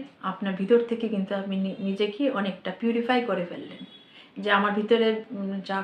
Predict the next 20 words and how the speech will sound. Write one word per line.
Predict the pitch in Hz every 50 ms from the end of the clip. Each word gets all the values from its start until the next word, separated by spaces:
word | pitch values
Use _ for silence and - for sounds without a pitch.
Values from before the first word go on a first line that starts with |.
| - -
কষ্ট, | - 196 196 - -
যন্ত্রণা | 220 214 196 190 185 208 202 196 196 190
ছিল, | - - 226 240 277 247
রাগ | - 185 180 -
ছিল, | - - 233 269
সেটাকে, | 269 - 220 208 190 - 208 196
অভিমান | 190 196 196 196 196 190 185 220
ছিল, | 240 302
আমি | 370 285
বের | 214 196 185 - - -
করে | - - 175
দিলাম, | 180 - - - - - - - - - -
এবার | 208 208 214 214 202
আমি | 202 202 202
মুক্ত, | 202 196 185 175 - - - - 180 - - - - - - - -
আমি | - 196 208 233 254 247 240
মুক-।" | 226 233 240 233 - - - - - - -
এই | 262 269 262
ধরনের | 269 294 294 311 320 320 294
মানুষেরা | 240 202 196 208 214 - 208 185 175 180 -